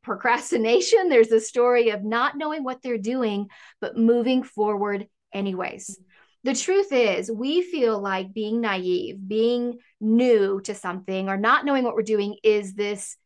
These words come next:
Speaker 1: you know, thing that holds us back. And the truth is, not knowing what you're doing is, like, the greatest gift of all, because when you don't know what's impossible,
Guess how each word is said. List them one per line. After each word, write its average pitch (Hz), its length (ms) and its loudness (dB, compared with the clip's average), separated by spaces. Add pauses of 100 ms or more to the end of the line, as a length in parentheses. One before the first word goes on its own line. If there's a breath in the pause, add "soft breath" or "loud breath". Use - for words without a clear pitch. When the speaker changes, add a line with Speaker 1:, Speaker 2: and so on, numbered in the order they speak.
(260)
Speaker 1:
you 220 140 2
know, 214 80 4
thing 254 300 4
that 202 120 0
holds 226 400 0
us 196 180 -4
back. 196 400 -2 (580)
And 247 140 2
the 262 80 0
truth 339 380 -6
is, 233 400 2 (240)
not 247 360 0
knowing 254 320 0
what 220 300 -4
you're 220 80 -2
doing 220 640 -2
is, 277 160 -10
like, 285 200 -10
the 294 100 -8
greatest 359 720 -2
gift 294 200 -8
of 247 140 -2
all, 240 480 -2 (320)
because 277 320 -4
when 294 160 2
you 285 300 0
don't 311 420 2
know 220 600 2
what's 226 340 0
impossible, 247 920 -2